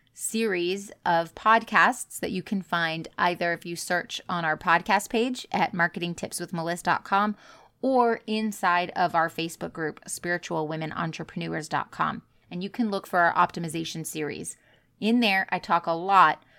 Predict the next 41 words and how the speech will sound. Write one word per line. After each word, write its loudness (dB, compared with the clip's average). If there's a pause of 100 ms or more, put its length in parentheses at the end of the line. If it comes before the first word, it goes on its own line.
(200)
about 4
optimizing 0
your -10
personal -6
page. -12 (300)
But -8
basically, -2
you -4
wanna 0
fill -4
everything -4
out. -2 (300)
You -4
want -2
your 0
about 2
section -4
to -18
be -6
public. -4 (260)
You -2
wanna 4
put -4
in -4
links -6
to -6 (200)
your -4
Facebook -2
group -2 (200)
or -4
to -2
a 0
freebie -6
funnel 0
that -2
you -4
have 6 (240)
or -4
to -6
your -4
website. -2